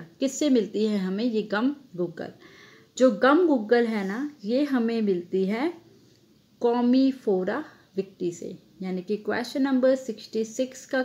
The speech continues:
करेक्ट आंसर है ए। ठीक है, then डिस्कस करेंगे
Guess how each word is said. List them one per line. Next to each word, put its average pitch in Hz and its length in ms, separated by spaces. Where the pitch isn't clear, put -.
करेक्ट 185 380
आंसर 180 380
है 294 240
ए। 175 220
ठीक 247 180
है, 320 140
then 269 360
डिस्कस 294 400
करेंगे 240 420